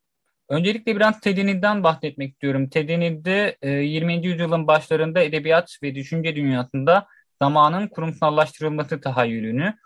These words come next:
ulus ötesi ve çevirisel bir edebiyat tarihi modeline dayalı olarak araştırıyorsunuz. E, Tanpınar ve zaman kavramları Türkiye'de aslında farklı çevreler tarafından, e, farklı çe-, e, şekillerde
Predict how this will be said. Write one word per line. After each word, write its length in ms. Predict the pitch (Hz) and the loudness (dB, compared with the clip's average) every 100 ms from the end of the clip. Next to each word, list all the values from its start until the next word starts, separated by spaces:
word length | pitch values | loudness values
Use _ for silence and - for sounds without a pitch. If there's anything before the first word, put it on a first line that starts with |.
| _ | _
ulus 300 | - 143 185 | -8 -4 -2
ötesi 360 | 175 147 135 180 | -4 -4 -4 -2
ve 120 | 170 | -6
çevirisel 580 | 160 156 151 143 170 156 | -4 -6 -6 0 2 2
bir 60 | 151 | -2
edebiyat 440 | 135 147 151 151 | -4 0 0 0
tarihi 300 | 143 131 127 | 2 2 2
modeline 460 | 135 127 139 165 160 | -4 -4 -2 -2 0
dayalı 240 | 143 139 | -2 0
olarak 380 | 123 117 160 185 | 0 2 0 2
araştırıyorsunuz. 840 | 139 139 139 139 135 123 110 131 220 _ _ _ _ _ | 0 0 -4 -8 -6 -6 -4 -4 -4 _ _ _ _ _
E, 200 | 123 123 | 2 4
Tanpınar 560 | 127 180 214 214 202 196 | 4 0 2 2 2 2
ve 120 | 190 | 2
zaman 280 | 175 185 196 | 2 2 0
kavramları 760 | 190 170 160 156 151 156 185 196 | 4 4 4 -2 -2 -4 -6 -8
Türkiye'de 720 | - 170 165 147 131 151 170 170 _ _ - | -8 -8 -4 -2 0 2 2 0 _ _ -4
aslında 340 | 175 - 151 | -4 -2 -4
farklı 320 | 151 147 151 | 2 2 2
çevreler 460 | 143 143 139 143 135 | -4 -2 2 2 2
tarafından, 680 | 131 - 127 127 160 180 _ _ _ | -2 -4 -6 2 2 2 _ _ _
e, 160 | - 120 | -4 -4
farklı 340 | - 160 160 | 4 4 4
çe-, 360 | 135 156 139 123 | -6 -4 -4 -4
e, 60 | 127 | -4
şekillerde 640 | 139 135 131 127 143 170 | -4 0 2 2 2 0